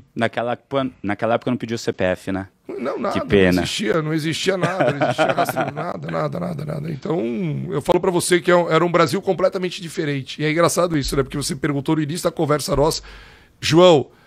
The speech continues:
Speaker 2: como é que você se transformou nesse cara digital?" Por tudo que eu passei ainda, né? Quer dizer, era um cara que eu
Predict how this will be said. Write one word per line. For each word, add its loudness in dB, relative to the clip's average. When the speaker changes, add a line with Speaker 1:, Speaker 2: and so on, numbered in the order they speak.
Speaker 2:
como -2
é 2
que -8
você -4
se -2
transformou 2
nesse -2
cara 0
digital?" 2
Por -2
tudo -6
que -6
eu 0
passei 0
ainda, -4
né? -12
Quer -8
dizer, 2
era 6
um 0
cara 2
que -2
eu 0